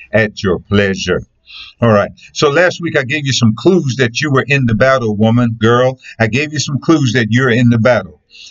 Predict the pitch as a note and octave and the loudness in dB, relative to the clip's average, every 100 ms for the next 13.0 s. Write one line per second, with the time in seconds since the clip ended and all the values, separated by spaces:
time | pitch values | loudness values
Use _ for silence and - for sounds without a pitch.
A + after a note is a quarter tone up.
0 | - A#2 A#2 E3+ - C#3 A#2+ A#2+ G#2+ D3+ | 0 0 2 0 0 -2 0 -2 0 0
1 | C3 A#2 A#2 A#2+ A2 D#3+ D#3 C3 B2+ B2 | 0 -2 -2 -2 0 -2 0 0 2 4
2 | A#2 B2 A2+ B2+ A#2+ G#2+ G#2 A2 C3 E3+ | 2 2 0 2 2 2 4 2 2 0
3 | B2 G#2+ A2 G2+ A#2+ A2+ A2 B2+ C3 A#2+ | -4 -2 -2 0 0 -2 -4 -2 0 -2
4 | - A#2 A#2 B2 B2 C#3 G#2+ - _ _ | -2 0 2 0 2 0 0 -6 _ _
5 | _ _ - - - A#2 A#2 D3+ C#3 A2+ | _ _ -20 -20 -2 0 2 2 0 0
6 | F#2+ G#2 - A#2 A2+ C#3+ D3 D3 B2 G#2+ | -4 -8 -4 -2 2 4 4 2 -2 0
7 | C3 B2+ G#2+ - D3 C#3+ C#3+ B2 A#2 A#2+ | 0 0 -2 -2 0 2 2 -2 0 -2
8 | A#2 C#3+ C#3+ C#3 A#2+ C3 - A#2 G#2+ G2 | 0 -4 -2 0 0 -2 0 0 2 2
9 | F#2 - D3+ D3+ D3+ C#3 - - - A2 | -2 0 0 0 -6 -10 -16 -18 0 2
10 | D#3+ E3 E3+ C#3+ C3+ B2 G#2 G2+ G2 C3 | 4 2 0 -2 -2 2 0 -2 -2 0
11 | C#3+ D3 D3 C#3+ G#2+ - - C3+ - D3 | 0 0 -2 0 -2 -2 -2 -2 -2 -2
12 | C3+ - G#2+ F#2+ F#2 C#3 C3+ - C#3 | -2 0 -2 -2 0 -2 -2 -4 -4